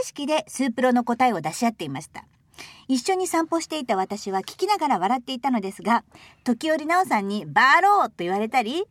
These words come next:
カンさんに「今日ビキニじゃないの？」と言われたり、そんな二人にマチリンが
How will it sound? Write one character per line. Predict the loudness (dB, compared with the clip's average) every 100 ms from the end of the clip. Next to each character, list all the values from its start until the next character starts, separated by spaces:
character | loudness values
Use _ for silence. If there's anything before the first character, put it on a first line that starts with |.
| _ 0
カ | 0
ン | 2
さ | 0
ん | 0
に | -6 -6 -10 _ _ _ _
「今 | 0
日 | 0
ビ | -2
キ | -2
ニ | -2
じ | 0
ゃ | 0
な | 0
い | 0
の？」 | 0
と | 0
言 | -2
わ | -2
れ | -2
た | -2
り、 | -4 -6 _ _ _ -2
そ | -2
ん | 0
な | -2
二 | -2
人 | 0 2
に | 2
マ | 0
チ | 0
リ | 2
ン |
が | 4 2